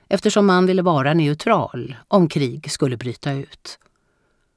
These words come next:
Och för att visa omvärlden att man menade allvar satsade Sverige på ett starkt försvar. Skulle Sverige ändå bli anfallet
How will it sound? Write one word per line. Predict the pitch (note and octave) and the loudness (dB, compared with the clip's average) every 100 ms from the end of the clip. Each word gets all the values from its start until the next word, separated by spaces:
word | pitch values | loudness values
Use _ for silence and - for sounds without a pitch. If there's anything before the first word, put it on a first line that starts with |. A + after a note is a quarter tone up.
| _ _ _ | _ _ _
Och | G#3 A3 | -2 2
för | A#3+ | 2
att | A#3 | 2
visa | A#3+ A#3+ - G#3+ G3+ | 2 0 2 0 4
omvärlden | G3+ D#3 D3 D3 D3+ F#3+ | 4 4 2 2 0 -2
att | G3+ - | -4 0
man | D#3+ D#3 | 2 2
menade | C#3 E3 F3+ D#3+ | 2 0 0 0
allvar | F3+ D#3 G#3+ F#3 D3+ D#3+ - - _ - F#3+ | 0 2 2 2 0 -4 -16 -20 _ -8 0
satsade | C4 A#3+ - A#3+ | 0 0 -2 -2
Sverige | A3+ E3+ C#3 C3 C#3 - | 0 0 0 0 -2 -4
på | - C#3+ A2+ | -6 -4 -4
ett | D#3 - | -6 -6
starkt | - G#3+ B2 G#2+ - | 0 0 0 -6 -6
försvar. | G3 - G3 - - F#2+ _ _ _ _ _ _ - - | -6 -2 -4 -4 -10 -16 _ _ _ _ _ _ -20 -10
Skulle | - B3+ A#3+ A#3+ C#4 A#3 | -2 2 4 4 2 2
Sverige | D3 D#3 A2+ B2+ | 2 0 -2 -4
ändå | B2 C3+ | -4 -2
bli | D3 G#3+ | 0 0
anfallet | C#3+ A#2 - D#3 C3 B2+ - | 2 -2 -2 -2 -2 -6 -14